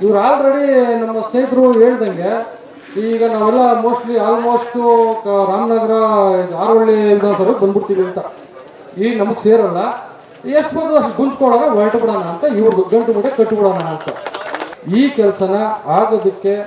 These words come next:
ನಮ್ಮ ಭಾಗದ ರೈತರುಗಳು ಯಾವುದೇ ಕಾರಣಕ್ಕೂ ಬಿಡಲ್ಲ. ಈ ಕನಸನ್ನ ನುಚ್ಚು ನೂರು ಮಾಡೋ ಶಕ್ತಿ ನಮ್ಮ ರೈತರುಗಳಲ್ಲಿ ಎಲ್ಲರ ಹತ್ರನೂ ಇದೆ. ನಾವೆಲ್ಲ ಒಗ್ಗಟ್ಟಾಗಿ ಹೋಗ್ತಾ ಇದೀವಿ. ಎಂಟ್, ಏಳು, ಎಂಟಕ್ಕೆ ಕೂತ್ಕೊಂಡು ನಮ್ಮ ಕಮಿಟಿ ತೀರ್ಮಾನ ಮಾಡಿ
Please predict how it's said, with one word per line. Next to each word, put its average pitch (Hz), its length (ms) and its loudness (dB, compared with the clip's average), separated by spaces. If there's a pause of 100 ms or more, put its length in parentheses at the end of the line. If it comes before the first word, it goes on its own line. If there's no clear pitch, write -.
(220)
ನಮ್ಮ 185 160 -4 (180)
ಭಾಗದ 190 340 -2 (180)
ರೈತರುಗಳು 170 560 -4 (200)
ಯಾವುದೇ 180 300 0 (100)
ಕಾರಣಕ್ಕೂ 160 400 -2 (160)
ಬಿಡಲ್ಲ. 180 380 0 (720)
ಈ - 20 4 (180)
ಕನಸನ್ನ 233 440 0 (280)
ನುಚ್ಚು 247 340 0
ನೂರು 247 180 4 (120)
ಮಾಡೋ 214 180 0 (140)
ಶಕ್ತಿ 233 280 -2 (120)
ನಮ್ಮ 190 120 -4 (100)
ರೈತರುಗಳಲ್ಲಿ 190 540 2
ಎಲ್ಲರ 175 220 -2
ಹತ್ರನೂ 165 240 -6 (160)
ಇದೆ. 220 160 0 (540)
ನಾವೆಲ್ಲ 185 360 4 (140)
ಒಗ್ಗಟ್ಟಾಗಿ 185 500 0
ಹೋಗ್ತಾ 226 320 2
ಇದೀವಿ. 220 260 2 (760)
ಎಂಟ್, 240 220 0 (200)
ಏಳು, 262 280 6 (240)
ಎಂಟಕ್ಕೆ 233 440 -2 (580)
ಕೂತ್ಕೊಂಡು 233 500 0
ನಮ್ಮ 190 120 0 (100)
ಕಮಿಟಿ 240 260 0 (120)
ತೀರ್ಮಾನ 226 300 0 (140)
ಮಾಡಿ 190 160 0